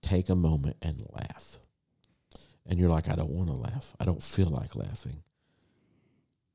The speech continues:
If you're not willing to laugh,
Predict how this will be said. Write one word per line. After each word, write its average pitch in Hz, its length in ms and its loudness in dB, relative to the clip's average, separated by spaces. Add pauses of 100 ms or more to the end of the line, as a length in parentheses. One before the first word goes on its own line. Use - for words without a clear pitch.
(120)
If - 200 -2
you're 104 220 8
not 104 280 6
willing 87 440 8
to - 140 0
laugh, 80 680 0